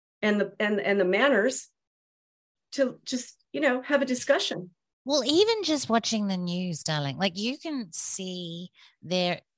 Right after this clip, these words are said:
Speaker 2: what strategy they're using. I mean, you can literally sit there and then tick them off as the news
Speaker 1: Yeah.
Speaker 2: headlines are,
Speaker 1: Right.
Speaker 2: are on.
Speaker 1: Right.
Speaker 2: And you can just see how there is no substance. It's all this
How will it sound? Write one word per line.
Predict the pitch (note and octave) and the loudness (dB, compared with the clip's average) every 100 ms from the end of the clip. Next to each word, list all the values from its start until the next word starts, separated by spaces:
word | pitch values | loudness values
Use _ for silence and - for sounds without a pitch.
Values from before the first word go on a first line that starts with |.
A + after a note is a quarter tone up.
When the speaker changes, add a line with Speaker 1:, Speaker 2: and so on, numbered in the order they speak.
| D#3+ | -18
Speaker 2:
what | E3+ F#3+ - | -4 0 0
strategy | - F#3+ F3+ F3+ F3 F#3 F3 D#3 | -2 -2 -2 -2 -6 -6 -6 -6
they're | E3+ E3 | -4 -4
using. | D#3 D#3 D#3 D#3+ D3 D3 - | -6 -10 -8 -8 -6 -6 -2
I | G3+ | 0
mean, | A3+ | 0
you | A#3 | 0
can | B3+ | 0
literally | B3 D4 - D4 | 0 -2 -4 -4
sit | A3+ A3 - | -4 -6 -6
there | F3+ E3+ | -2 -2
and | E3 E3 | -2 -4
then | E3 | -6
tick | - B3 - | -4 -4 -4
them | A3 | -4
off | F#3 D3+ D#3 G3 _ | 0 0 0 -4 _
as | F3+ F3+ F3 | -2 0 -2
the | - | -6
news | E3+ E3 E3 | -6 -4 -6
Speaker 1:
Yeah. | D#4+ | -4
Speaker 2:
headlines | D#3+ D#3 D3+ D3 D3 | -4 -4 -8 -8 -8
are, | D#3+ D3+ C#3+ | -4 -4 -2
Speaker 1:
Right. | |
Speaker 2:
are | D3+ - | -4 -2
on. | D3+ C3 B2+ F#3 - - - - | -2 0 -2 -8 -12 -18 -18 -12
Speaker 1:
Right. | G3+ G3 | -2 2
Speaker 2:
And | G#3 | 2
you | A3 A3 | 2 0
can | A#3+ | -2
just | A#3 A3+ | -2 0
see | - - D4 G4+ | 0 0 0 0
how | B3+ A3 G3 | 0 0 0
there | F#3+ | -4
is | F#3 F#3+ F3 - _ _ _ _ | -4 -4 -6 -10 _ _ _ _
no | G3 G#3+ A#3+ E4 | 0 4 4 4
substance. | - D#4 F4+ - F3+ D#3 G3+ - | 2 0 0 -2 -4 -4 -6 -4
It's | G#3 - - | -4 -6 -4
all | G#3+ A3+ B3 B3+ C4 C#4 | 0 2 4 4 2 0
this | A3 F#3+ G3+ F#3+ - | -4 -6 -4 -2 -4